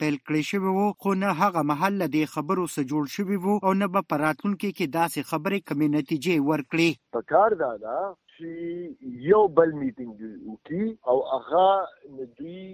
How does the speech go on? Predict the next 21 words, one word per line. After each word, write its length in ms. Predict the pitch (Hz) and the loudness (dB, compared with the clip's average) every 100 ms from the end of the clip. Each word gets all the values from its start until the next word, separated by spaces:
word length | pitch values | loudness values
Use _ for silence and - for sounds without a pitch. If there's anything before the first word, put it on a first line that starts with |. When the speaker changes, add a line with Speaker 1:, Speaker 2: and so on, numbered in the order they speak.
| 170 _ - | -20 _ 4
Speaker 2:
ته 420 | 175 147 160 147 | 6 8 6 6
د 100 | 143 127 | 4 6
نیټکا 480 | 131 123 - 151 135 135 - _ - 113 113 | 4 2 0 2 4 2 -6 _ -14 -10 -8
یو 140 | 107 95 90 98 | -8 -10 -14 -10
بورډ 200 | 117 117 | -6 -6
اف 80 | 101 104 | -6 -6
ګورنر 360 | 113 143 151 139 | -6 -4 -8 -8
میټینګ 260 | 131 123 120 113 | -12 -12 -10 -2
جوړوي، 320 | 117 113 113 104 | -2 0 -4 -6
د 40 | 98 | -2
هر 100 | 135 165 | 0 0
څه 80 | 175 131 | -4 -6
جوړوي 300 | 113 104 107 _ - | -4 -4 -8 _ 2
او 80 | 127 | 2
چې 240 | 139 _ 156 - | 2 _ -12 -6
په 80 | 131 | -6
دې 120 | 139 208 - | -6 -10 -8
کې 100 | 180 123 | -10 -6
دوی 180 | 151 156 151 | -6 -2 2
را 80 | 127 | 2
وغواړي 680 | - 117 117 160 165 131 120 | 0 -4 -2 2 4 2 -2